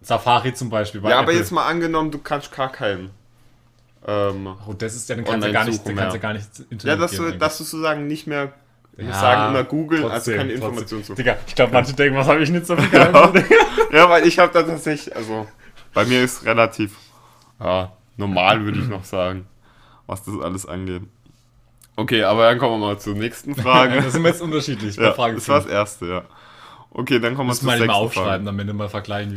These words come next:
Speaker 1: wie, wie unterschiedlich sind, wie viel nicht.
Speaker 2: Ja. Kommen wir zur nächsten Frage. Würdest du eher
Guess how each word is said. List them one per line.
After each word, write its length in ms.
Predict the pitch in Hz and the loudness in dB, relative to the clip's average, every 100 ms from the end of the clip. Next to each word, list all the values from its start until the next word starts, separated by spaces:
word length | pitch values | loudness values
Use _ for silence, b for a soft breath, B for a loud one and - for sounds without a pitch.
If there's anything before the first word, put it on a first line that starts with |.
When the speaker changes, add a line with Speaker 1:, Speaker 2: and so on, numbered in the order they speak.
| 95 - | -12 -16
Speaker 1:
wie, 60 | 113 | -16
wie 40 | |
unterschiedlich 520 | 104 101 104 104 104 98 | -14 -12 -14 -14 -14 -14
sind, 220 | 98 95 | -16 -16
wie 60 | |
viel 140 | 95 95 | -14 -12
nicht. 160 | 95 | -10
Speaker 2:
Ja. 140 | 101 - _ _ _ _ b b b b | -10 -10 _ _ _ _ b b b b
Kommen 140 | - 123 | -4 -4
wir 60 | |
zur 140 | - 117 | -4 -6
nächsten 320 | 101 - - | -6 -8 -10
Frage. 320 | 90 87 85 - | -8 -8 -12 -8
Würdest 360 | 120 143 - | -4 -4 -6
du 60 | 113 | -6
eher 500 | 69 95 110 147 | -2 0 0 0